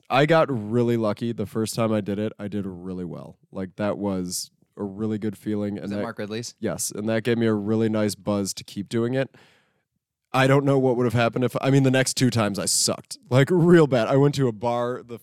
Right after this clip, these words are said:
Speaker 1: second time, and then I went to, like, another bar the third time, and it's just, you go from, like, a comedy club crowd that's full to, like, a bar that barely knows comedy is about to happen. Like, that can be discouraging,
Speaker 2: Oh, yeah, I've
Speaker 1: but
Speaker 2: seen those before.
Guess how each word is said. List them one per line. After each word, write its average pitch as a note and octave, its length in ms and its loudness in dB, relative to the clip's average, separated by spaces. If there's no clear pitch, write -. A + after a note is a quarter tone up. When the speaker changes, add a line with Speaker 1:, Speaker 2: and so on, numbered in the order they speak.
Speaker 1:
second A2+ 380 -6
time, A2 280 -2
and G#2 80 -4
then G2+ 60 -2
I G2 140 -2
went G2+ 240 -8
to, G#2+ 60 -8
like, G2+ 120 -8
another G2 340 -6
bar G2 220 -6
the F#2+ 140 -10
third F#2+ 240 -10
time, G2+ 420 -8
and F#2+ 220 -12
it's F#2 180 -12
just, F#2 260 -14
you G#2+ 60 -18
go G2+ 140 -4
from, G#2 120 -10
like, F#2+ 140 -10
a F2+ 60 -16
comedy G#2 440 -8
club G2+ 360 -10
crowd G2 320 -6
that's F#2 200 -10
full G2 320 -6
to, - 140 -10
like, A2+ 440 0
a G2+ 100 -4
bar G2+ 480 -2
that G2 240 -8
barely G2+ 320 -2
knows G2+ 260 -4
comedy G2+ 300 -4
is G#2+ 120 -4
about A2 180 -2
to A2+ 80 -8
happen. A2 260 -2
Like, G2 220 -6
that G#2 180 -6
can A#2+ 100 -6
be A#2 100 -2
discouraging, C3 560 -2
Speaker 2:
Oh, - 20 -4
yeah, B2 140 0
I've G#2+ 60 2
Speaker 1:
but G#2+ 60 2
Speaker 2:
seen G#2 100 -4
those F#2 140 -8
before. G#2 260 -12